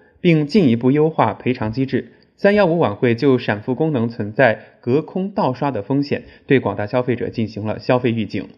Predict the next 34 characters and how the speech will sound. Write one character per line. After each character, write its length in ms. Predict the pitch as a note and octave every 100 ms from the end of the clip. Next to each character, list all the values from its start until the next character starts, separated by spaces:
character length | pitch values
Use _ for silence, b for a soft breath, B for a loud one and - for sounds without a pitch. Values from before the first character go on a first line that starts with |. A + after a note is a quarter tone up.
| b b
刚 140 | A#2
刚， 180 | B2 B2
银 140 | A#2 C3
联 140 | B2+
回 120 | A#2+
复 120 | A#2+
称， 240 | B2 C3+ C#3 B B
接 200 | - F#3+
受 220 | F#3+ E3+ C#3+
三 140 | E3+
幺 160 | E3+ D3
五 120 | D#3
晚 160 | G#2+
会 140 | - A#2+
的 140 | G#2
监 160 | C3+ C3+
督 100 | D3+
意 140 | C#3+
见， 220 | A#2 A2 -
感 160 | A#2+ A2
谢 160 | D#3 C3
媒 160 | A2+
体 160 | C#3 -
的 80 | G2
关 180 | A2
心 200 | A2+ A#2+
和 160 | A#2+ F#2
社 180 | - A#2
会 140 | A2
各 200 | - G#2+
界 200 | A2+ C3
的 80 | E2+
关 180 | A2 A#2+
注。 240 | C3+ -